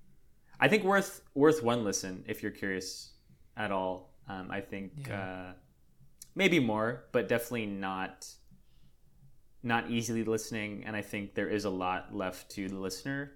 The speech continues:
Speaker 1: to interpret for their own, which I, I guess I, I, I can appreciate that. I, I think the means to which she's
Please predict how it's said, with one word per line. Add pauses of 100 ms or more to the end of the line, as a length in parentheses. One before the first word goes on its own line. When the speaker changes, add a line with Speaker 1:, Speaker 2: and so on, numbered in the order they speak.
Speaker 1:
to (160)
interpret (220)
for
their
own,
which
I, (1700)
I
guess
I, (300)
I,
I
can
appreciate
that.
I,
I
think
the
means
to
which
she's